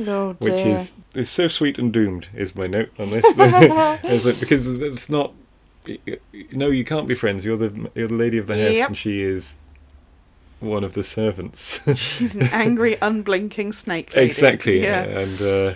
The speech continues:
Speaker 1: Not
Speaker 2: yeah.
Speaker 1: made for friendship.
Speaker 2: Yeah, whereas
Speaker 1: Crawley.
Speaker 2: Crawley, Frank?
Speaker 1: Frank Crawley,
Speaker 2: Frank
Speaker 1: yeah.
Speaker 2: Crawley doesn't work for her.
Speaker 1: No.
Speaker 2: You know, he's, he works for the,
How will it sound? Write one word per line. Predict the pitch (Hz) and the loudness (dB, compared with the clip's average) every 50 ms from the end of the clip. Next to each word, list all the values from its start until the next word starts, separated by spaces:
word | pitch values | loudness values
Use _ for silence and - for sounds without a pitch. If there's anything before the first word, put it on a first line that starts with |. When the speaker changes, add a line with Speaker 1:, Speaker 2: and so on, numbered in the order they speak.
| - - | -4 -2
Speaker 1:
Not | 214 - 208 | 0 2 2
Speaker 2:
yeah. | - 196 | 2 2
Speaker 1:
made | 196 196 190 - | 0 -2 -6 -6
for | - 180 | -8 -10
friendship. | 175 - - 160 165 165 - - - - | -10 -10 -12 -12 -12 -12 -12 -8 -4 0
Speaker 2:
Yeah, | 113 107 104 101 101 - - | 2 2 2 0 -2 -4 0
whereas | 120 120 120 117 113 113 110 110 110 110 101 - - - - _ _ _ _ _ _ _ _ _ _ _ _ _ _ - | 4 6 8 8 8 8 6 4 4 2 0 -2 -6 -10 -14 _ _ _ _ _ _ _ _ _ _ _ _ _ _ -4
Speaker 1:
Crawley. | - - 240 175 165 | 2 4 6 8 8
Speaker 2:
Crawley, | 147 120 101 90 - - - - - 139 - - - | 8 8 6 4 0 -4 -16 -20 -20 -20 -20 -20 -20
Frank? | - - - 147 147 185 185 - - - - - - - - - - - - - _ - - | -14 -8 -4 -2 -2 -2 -4 -6 -12 -20 -20 -20 -20 -20 -20 -20 -20 -20 -20 -20 _ -20 -10
Speaker 1:
Frank | - - 294 285 254 - | -4 -2 0 0 0 -2
Crawley, | - - 185 180 180 185 196 | -4 -4 -2 -2 -2 -2 -2
Speaker 2:
Frank | 156 143 131 | -2 0 0
Speaker 1:
yeah. | - - | 0 0
Speaker 2:
Crawley | 139 135 131 120 117 | 0 2 2 2 2
doesn't | 110 123 120 110 120 113 107 | 2 2 0 0 0 -4 -2
work | 110 110 113 110 - | -2 -2 -2 -2 -4
for | - - 113 98 | -6 -4 -4 -4
her. | 85 98 113 101 87 87 85 - - _ _ - - | -4 -4 -4 -4 -4 -6 -8 -14 -18 _ _ -6 -2
Speaker 1:
No. | 226 233 220 196 | 2 2 2 2
Speaker 2:
You | - 98 | 2 0
know, | 87 | 0
he's, | 92 98 98 90 - - - - - - - - - | -2 -4 -6 -6 -8 -12 -16 -18 -18 -18 -16 -14 -14
he | 107 101 | -12 -10
works | 95 98 98 - - - | -8 -6 -6 -6 -6 -8
for | - - 98 | -8 -8 -6
the, | 85 90 90 87 - | -4 -4 -4 -4 -6